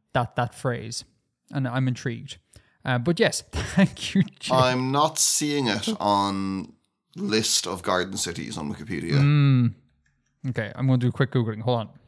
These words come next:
Speaker 1: Yeah, 'cause they are, Canberra is a garden city. Wow. Ooh. Um, because,
Speaker 2: And
Speaker 1: yeah, they
Speaker 2: Canberra's very green, I think, yeah.
Speaker 1: they do tend to be called, like, I have here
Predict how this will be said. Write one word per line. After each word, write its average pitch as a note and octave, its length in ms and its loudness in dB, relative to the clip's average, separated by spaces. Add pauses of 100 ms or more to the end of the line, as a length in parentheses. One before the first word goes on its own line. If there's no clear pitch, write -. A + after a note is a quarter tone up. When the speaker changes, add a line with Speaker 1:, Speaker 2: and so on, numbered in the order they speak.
(380)
Speaker 1:
Yeah, G#3 220 2
'cause C#3 200 -2
they F3+ 140 0
are, G3+ 380 0 (160)
Canberra G3+ 500 0
is A3+ 80 -2
a D3 40 -4
garden D#3+ 260 0
city. F#3 320 -6
Wow. A#2+ 400 -4 (480)
Ooh. A#2 280 -4 (440)
Um, B2 140 4
because, B2+ 200 2
Speaker 2:
And - 40 4
Speaker 1:
yeah, G#3 60 4
they D3 60 4
Speaker 2:
Canberra's C#3+ 200 2
very G#2+ 160 0
green, G2+ 300 -4
I G2 40 -6
think, G2+ 280 -10
yeah. G#2 160 -8
Speaker 1:
they F3 120 0
do G#3+ 160 0
tend F#3+ 220 0
to - 60 -10
be D3+ 100 -4
called, D3+ 320 2
like, C3 160 0
I D3 80 2
have C3+ 100 2
here C#3+ 200 0